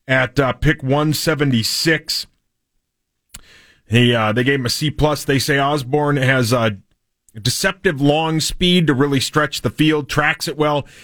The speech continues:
and can be dangerous after the catch. Some question about his route running ability, like the, uh, they love the depth addition to the Vikings at this position. So, so far, so good.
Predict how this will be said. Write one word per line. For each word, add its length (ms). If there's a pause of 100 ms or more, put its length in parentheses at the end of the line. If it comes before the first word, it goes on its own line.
and 140
can 140
be 100
dangerous 640
after 300
the 100
catch. 480 (320)
Some 480
question 540
about 260
his 220
route 400 (100)
running 520 (100)
ability, 580 (400)
like 300
the, 280
uh, 260
they 180
love 300
the 100
depth 580 (180)
addition 500
to 120
the 80
Vikings 500
at 160
this 160
position. 520
So, 320
so 200
far, 240
so 200
good. 380